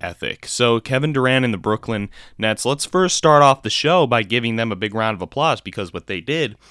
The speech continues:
uh, was pretty incredible, uh, coming together with those injuries and winning. Winning as much as they did with not playing with each other, I think is the most impressive thing. But it's very interesting because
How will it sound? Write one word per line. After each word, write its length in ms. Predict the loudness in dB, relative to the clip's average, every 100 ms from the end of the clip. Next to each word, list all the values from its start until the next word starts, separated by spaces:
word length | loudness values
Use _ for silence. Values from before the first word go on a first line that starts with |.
| -20 -20 _
uh, 220 | -6 -6
was 160 | -6 -8
pretty 280 | -6 -6 -6
incredible, 560 | -6 -4 -4 -6 -10 -12 _ _ _ _ -12
uh, 140 | -8 -6
coming 320 | -4 -2 -2
together 340 | -4 -2 -2
with 140 | -2 -6
those 220 | -8 -6
injuries 400 | -6 -6 -8 -8
and 160 | -10 -6
winning. 280 | -6 -6 -10 -18 -20 -2
Winning 240 | 2 4
as 120 | 2 0
much 240 | 0 -2
as 60 | 0
they 140 | -2
did 280 | 0 -2 -2
with 160 | -4
not 240 | -2 -2 -4
playing 460 | -8 -6 -4 -4
with 180 | -6 -12
each 220 | -14 -12
other, 220 | -12 -6 0
I 160 | 2
think 200 | 0 -6
is 120 | -10
the 80 | -14
most 200 | -14 -14
impressive 520 | -16 -6 -6 -4 -10
thing. 340 | -12 -14 -14 -18 _ _ _ _ _ _ _ -6
But 100 | -4
it's 200 | -6 0
very 420 | 2 4 2 0
interesting 560 | -4 -6 -8 -8 -8
because 480 | -8 -6 -6 -6 -8